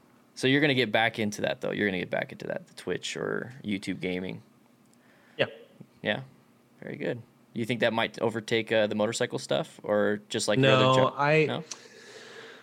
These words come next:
Speaker 2: I suspect that someday the motorcycle stuff won't be front and center, and that's fine.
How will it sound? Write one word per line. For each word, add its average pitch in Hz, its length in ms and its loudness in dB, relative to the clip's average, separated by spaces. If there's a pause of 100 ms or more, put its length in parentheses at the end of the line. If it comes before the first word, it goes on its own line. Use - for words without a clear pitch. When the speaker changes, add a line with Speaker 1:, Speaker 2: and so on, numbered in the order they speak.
(1160)
Speaker 2:
I 214 100 6
suspect - 840 2 (140)
that 123 180 2
someday 113 680 4 (500)
the 127 100 4
motorcycle 143 600 4
stuff 127 540 0 (220)
won't 127 220 4
be 123 220 4
front 113 240 0
and 113 100 -2
center, 101 440 -4 (320)
and 123 80 0
that's 156 200 0
fine. 113 520 0